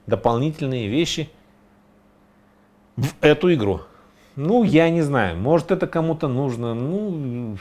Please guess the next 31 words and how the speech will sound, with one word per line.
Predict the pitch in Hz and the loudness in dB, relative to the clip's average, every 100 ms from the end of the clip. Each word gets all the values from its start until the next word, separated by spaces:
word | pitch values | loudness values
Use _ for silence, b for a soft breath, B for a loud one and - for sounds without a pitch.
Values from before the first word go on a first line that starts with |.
| - - - | -14 -20 -6
как | 160 143 | -2 -2
бы | 107 | -2
вам | 98 | -4
сказать, | - 98 87 78 - - | -6 -8 -6 -8 -14 -12
ну, | 120 180 | -6 -6
может | 165 143 143 202 202 | -6 -4 0 2 2
быть, | 160 151 | 0 -2
нужно, | 120 107 135 127 107 | -2 -4 -2 -2 -2
может | 98 143 139 | 0 0 0
быть, | 131 95 | -2 -4
не | 104 | -4
нужно. | 120 156 123 95 - b b b b b b _ | -2 -2 -2 -6 -8 b b b b b b _
А, | 123 110 110 110 107 101 98 92 92 92 | 2 6 8 8 6 6 4 2 0 -4
но, | 92 127 165 143 139 135 | -4 2 2 4 2 0
э, | |
не | 131 156 | 0 0
надо | 190 185 | 2 2
думать, | 156 170 180 127 - | 2 2 2 0 -6
э, | 110 120 120 - _ _ 165 | -12 -10 -10 -14 _ _ -16
э, | 123 110 98 - - _ | -12 -10 -12 -16 -20 _
когда | - 139 180 | -6 0 2
мне | 170 160 | 2 2
говорят, | 160 180 226 - | 4 6 4 2
что | - 143 | -4 -6
что-то | - - 151 117 98 - | -4 0 2 2 -2 -6
может | 110 139 127 90 | -2 4 4 2
поменяться, | - 95 107 151 180 - - - _ _ _ b b b | -6 -6 -6 -4 -6 -6 -14 -16 _ _ _ b b b
оно | 147 | -4
ничего | 208 - 240 | -2 0 2
не | 185 | 2
поменяется, | 180 170 90 - - | 0 -2 -4 -6 -16